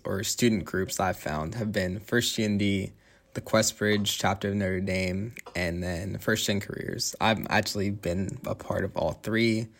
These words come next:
on the boards. First G N D is more like a community-focused club to try to foster community among first-gen students and provide them with the resources and point them in the right directions, like the Office of Student Enrichment, financial aid, things like that.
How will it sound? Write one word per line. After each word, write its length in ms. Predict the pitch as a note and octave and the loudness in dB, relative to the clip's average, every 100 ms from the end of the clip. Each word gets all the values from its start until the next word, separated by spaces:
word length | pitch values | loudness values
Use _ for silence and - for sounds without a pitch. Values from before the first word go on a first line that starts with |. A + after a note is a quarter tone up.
| - - - - | -20 -20 -20 -10
on 80 | E2+ | -6
the 60 | D#2+ | -4
boards. 580 | G2+ A2 A2 G#2+ - | 2 4 4 4 2
First 340 | - B2+ A#2 - | 2 6 6 6
G 80 | A2+ | 6
N 120 | G#2 | 6
D 80 | A2+ | 6
is 120 | A2 | 6
more 200 | A2+ G#2+ | 4 4
like 200 | G2 - | 2 0
a 60 | |
community-focused 920 | G#2 - G#2 A2+ A2 G#2 A2+ A2 A2 | -4 -2 2 4 4 4 0 2 0
club 440 | - A2+ G#2+ A2 A#2+ - - - - - - | 2 2 4 2 -2 -14 -20 -20 -20 -12 -2
to 280 | - G2+ | 2 4
try 200 | G2 - | 4 2
to 120 | G2 F#2+ | 2 2
foster 600 | F#2 F#2+ - F#2+ F#2 G2+ - | 2 2 0 -2 -2 -4 -8
community 560 | - G#2 G#2+ F#2 E2+ - - | -2 2 4 2 0 -4 -6
among 220 | - F#2+ | -4 -4
first-gen 460 | - F2 - F#2 | -4 -4 -2 -2
students 340 | G#2+ G#2 F2+ G2 | 0 0 0 0
and 240 | G2 A#2 - - | -2 -2 -10 -6
provide 300 | A2+ A2 A2 | 4 6 6
them 100 | A2 | 4
with 120 | G2+ | 2
the 60 | F#2+ | 2
resources 560 | G2+ G#2 F2 G2+ G2+ | 2 2 2 0 0
and 140 | F#2+ G#2 | -2 0
point 200 | A2 G#2+ | 0 0
them 100 | G#2+ | 0
in 80 | |
the 60 | G2 | 2
right 200 | F2 E2 | 0 0
directions, 640 | E2 D#2+ - - - - - - - - | 0 -2 -2 -8 -4 -4 -6 -18 -20 -8
like 220 | - F#2 - | -2 0 2
the 100 | G2 | 2
Office 320 | G2+ G2+ - | 2 2 0
of 80 | - | 2
Student 240 | G#2 F#2+ | 0 0
Enrichment, 640 | F#2 G#2 - A2 G2+ - | 2 0 2 0 0 -2
financial 500 | - F#2 F2+ D2+ - | -8 -4 -4 -4 0
aid, 340 | G2+ G2+ G#2 - | 2 2 2 -2
things 240 | - F#2+ | -6 -4
like 200 | - - | -4 -2
that. 340 | A2 A2+ - | 0 0 -2